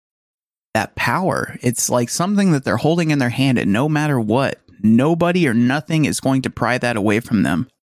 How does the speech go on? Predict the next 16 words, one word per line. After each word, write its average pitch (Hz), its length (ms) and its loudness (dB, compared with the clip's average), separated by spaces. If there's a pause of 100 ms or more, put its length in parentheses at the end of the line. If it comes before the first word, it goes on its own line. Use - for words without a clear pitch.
(340)
And 131 140 0
that 196 180 -2
is 165 560 -2
the 143 100 -2
definition 131 640 0
of - 160 -8
power 123 360 -2
and - 280 -2
success. - 680 -4 (920)
When 151 200 2
you 156 140 0
have 233 580 -2
a 143 80 -2
dream, 135 580 0 (240)
for 117 80 -2
example, 113 640 -2